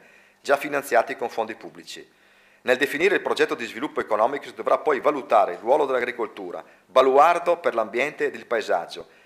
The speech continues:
e di come possa inserirsi nella transizione ecologica. A tal proposito sarà fondamentale avviare una collaborazione con le imprese agricole e le cooperative agricole locali,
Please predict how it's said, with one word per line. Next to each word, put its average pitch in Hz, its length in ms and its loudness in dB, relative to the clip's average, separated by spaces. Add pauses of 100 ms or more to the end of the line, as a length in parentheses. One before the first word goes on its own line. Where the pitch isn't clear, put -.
(280)
e 98 100 -12
di 120 80 -6
come 170 200 0
possa - 340 2
inserirsi 147 520 -4
nella 117 220 -4
transizione 120 640 -4
ecologica. 90 600 -6 (300)
A 101 80 -4
tal 135 180 2
proposito 147 520 4
sarà 127 200 2
fondamentale 120 680 0
avviare 117 340 2
una 98 140 -2
collaborazione 98 720 -6
con 104 120 -6
le 101 40 -12
imprese 107 320 -2
agricole 117 520 -6 (260)
e 113 100 0
le 113 100 -2
cooperative 135 640 0
agricole 117 400 -2
locali, 85 480 -2